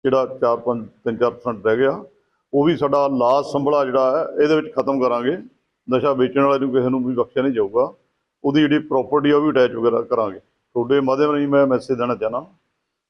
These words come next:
ਜੇ ਹੁਣ ਵੀ ਜਿਹੜਾ, ਕਿਉਂਕਿ ਅਸੀਂ ਸਾਰੇ ਪਿੰਡ ਵਾਈਜ਼ ਵੀ ਡੀ ਸੀ ਕਮੇਟੀਆਂ ਬਣਾਈਆਂ ਹੈ,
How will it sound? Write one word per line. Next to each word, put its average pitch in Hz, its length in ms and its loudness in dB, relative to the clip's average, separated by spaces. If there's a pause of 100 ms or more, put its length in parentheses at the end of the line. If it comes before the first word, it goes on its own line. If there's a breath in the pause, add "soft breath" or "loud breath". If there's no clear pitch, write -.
ਜੇ 135 140 2
ਹੁਣ 131 340 0
ਵੀ 151 140 0
ਜਿਹੜਾ, 139 480 0 (420)
ਕਿਉਂਕਿ 143 260 2
ਅਸੀਂ 147 280 0 (140)
ਸਾਰੇ 123 380 0
ਪਿੰਡ 135 280 -2
ਵਾਈਜ਼ 139 200 2
ਵੀ 120 140 -2
ਡੀ 127 140 0
ਸੀ 143 140 -4
ਕਮੇਟੀਆਂ 135 380 0
ਬਣਾਈਆਂ 110 380 -2
ਹੈ, 175 140 -16